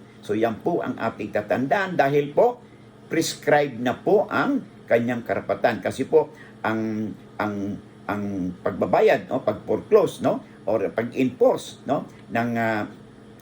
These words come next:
ng mortgage, okay, or enforceable rights, no, ay enforceable lamang yan within the, within the period na hindi pa nag-prescribe, which is within the ten years period. Otherwise,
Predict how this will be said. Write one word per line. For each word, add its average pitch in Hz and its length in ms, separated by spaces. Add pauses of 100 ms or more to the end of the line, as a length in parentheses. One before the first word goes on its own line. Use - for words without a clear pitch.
(120)
ng 120 240
mortgage, 131 640
okay, 180 400 (380)
or 107 160
enforceable 113 560
rights, 202 400
no, 156 200 (260)
ay 185 320 (220)
enforceable 170 680
lamang 151 400
yan 135 160
within 131 400
the, 143 240 (400)
within 165 640 (240)
the 151 80
period 147 640
na 131 80
hindi 139 400
pa 123 240
nag-prescribe, 117 640
which 101 160
is 113 160
within 110 160
the 104 160
ten 107 240
years 98 240
period. 92 380
Otherwise, 208 580